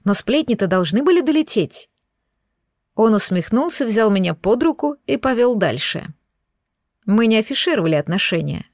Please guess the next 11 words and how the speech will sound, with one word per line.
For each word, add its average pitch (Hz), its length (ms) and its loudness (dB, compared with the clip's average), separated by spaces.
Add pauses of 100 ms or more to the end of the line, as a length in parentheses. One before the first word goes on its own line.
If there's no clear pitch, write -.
ответил 202 480 0
брат. 208 380 -2 (600)
"Узнай 226 440 2
её 254 140 0
родные, 254 400 0
что 180 220 -2
она 185 140 0
фактически 202 640 -2
живёт 185 340 0
со - 160 -2
мной, 160 320 -2